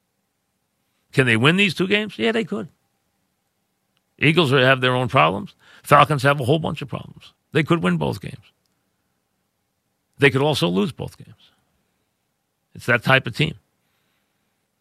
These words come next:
It's that type of year. So I think Sherman handled it right. He was angry. He made sure he turned it into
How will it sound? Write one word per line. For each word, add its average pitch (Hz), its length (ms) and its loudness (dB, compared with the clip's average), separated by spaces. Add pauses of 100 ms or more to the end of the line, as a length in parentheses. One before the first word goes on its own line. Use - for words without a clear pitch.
(460)
It's 92 120 -10
that 120 200 2
type 127 240 4
of 127 60 -2
year. - 300 -4 (1800)
So 151 120 2
I 139 100 8
think - 260 -2
Sherman 190 340 0
handled 135 340 0
it 107 80 0
right. 110 300 -2 (1000)
He 127 100 -8
was 110 180 0
angry. 156 440 2 (1900)
He 127 400 0 (560)
made 123 280 4
sure 165 420 2
he 127 260 0
turned 151 460 0
it 147 120 2
into 113 600 0